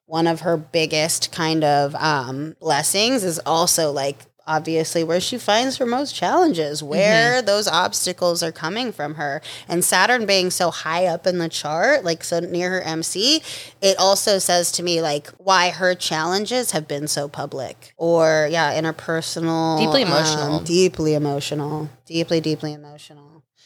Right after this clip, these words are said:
Speaker 1: Um, just like our little Scorpio moon, moon gal.
Speaker 2: I love Miley.
Speaker 1: Too.
Speaker 2: Miley stands on this podcast.
Speaker 1: Yeah, Miley stands.
Speaker 2: Not afraid to yell it from the rooftops.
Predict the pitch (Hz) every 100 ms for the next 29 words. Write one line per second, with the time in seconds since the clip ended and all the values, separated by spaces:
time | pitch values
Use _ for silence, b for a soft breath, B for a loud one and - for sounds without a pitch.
0 | b b b b 170 151 147 160 185 -
1 | 202 208 202 202 208 196 - 202 - 220
2 | 214 220 214 220 220 - 226 220 220 214
3 | 202 185 180 170 - _ 311 208 143 143
4 | - - - 80 - 160 - _ - -
5 | - 196 214 208 208 180 175 175 90 101
6 | - - 82 - - 170 - - - 196
7 | 170 180 185 190 - 185 185 185 180 180
8 | 180 175 165 80 - - 175 180 269 285
9 | 269 269 269 220 226 220 - 131 - -
10 | - -